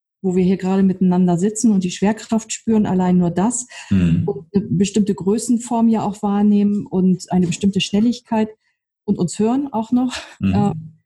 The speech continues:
Speaker 1: all das ist unter Wasser zum Beispiel völlig anders. Das heißt, all diese Gesetze bringen mich dazu, erstmal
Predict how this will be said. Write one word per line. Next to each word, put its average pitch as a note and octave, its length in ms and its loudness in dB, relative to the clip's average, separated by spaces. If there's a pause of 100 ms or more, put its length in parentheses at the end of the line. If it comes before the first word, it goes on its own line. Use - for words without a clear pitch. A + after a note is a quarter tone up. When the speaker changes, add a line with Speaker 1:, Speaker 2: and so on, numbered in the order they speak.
(100)
Speaker 1:
all F#3 120 -4
das G3 220 -2
ist A3 120 -6
unter F#3+ 260 0
Wasser G3 300 -2
zum F#3+ 140 -2
Beispiel F#3 300 0
völlig F#3 360 -6
anders. F#3+ 300 0
Das E3 180 -8
heißt, F3+ 200 -4
all G#3 160 -2
diese G3+ 220 0
Gesetze F#3 600 -4
bringen G#3 180 2
mich F#3 180 -2
dazu, G#3 440 -6 (320)
erstmal G#3 460 -2